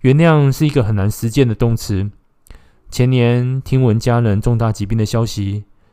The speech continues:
潜意识被全然抨击与唤醒。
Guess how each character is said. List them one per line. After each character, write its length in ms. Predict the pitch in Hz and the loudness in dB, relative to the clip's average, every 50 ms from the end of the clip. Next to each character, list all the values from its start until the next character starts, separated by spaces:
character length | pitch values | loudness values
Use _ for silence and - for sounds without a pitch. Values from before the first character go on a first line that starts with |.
| _ _ - | _ _ -12
潜 240 | - - 113 107 | -6 -4 -2 0
意 80 | 113 127 | 0 -2
识 560 | 135 - - 147 143 131 127 110 95 - - _ _ _ _ - | -2 -2 -2 -2 0 0 0 0 -2 -4 -8 _ _ _ _ 0
被 440 | 143 135 131 123 110 107 107 107 - - _ | 2 2 2 0 0 -2 -4 -6 -10 -14 _
全 320 | - - - 110 107 113 | -12 -8 -4 -4 -2 0
然 400 | 110 104 101 101 101 104 107 113 | 0 -2 -2 -2 -2 -4 -4 -2
抨 240 | - - 123 123 123 | 0 0 0 0 -2
击 400 | - - 101 95 95 95 110 127 | -4 -6 -8 -8 -8 -8 -10 -12
与 80 | - 107 | -12 -8
唤 240 | 101 - 127 110 101 | -4 -2 0 0 -2
醒。 240 | 104 - 110 82 | -4 -6 -10 -14